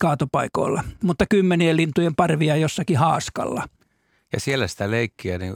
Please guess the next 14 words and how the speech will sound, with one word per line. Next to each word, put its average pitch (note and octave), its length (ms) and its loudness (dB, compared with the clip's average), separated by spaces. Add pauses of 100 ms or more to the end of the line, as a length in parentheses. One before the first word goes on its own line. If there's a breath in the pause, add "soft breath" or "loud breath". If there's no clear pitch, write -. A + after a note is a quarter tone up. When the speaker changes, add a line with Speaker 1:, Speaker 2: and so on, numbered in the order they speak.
Speaker 2:
näkee G#2 420 -4
ihan F#2 160 -8
selkeästi, G#2 600 -4
mm. - 20 -4
että - 200 -10
ne, F#2 200 -4 (120)
ne F#2 160 -4 (600 soft breath)
parven G#2 420 0
jäsenet G2+ 420 -2
ottaa F2+ 420 -4
vähän F#2 280 -2 (260)
kontaktia G2 600 -4
toisiin, F#2 460 -6
ne F2+ 120 -8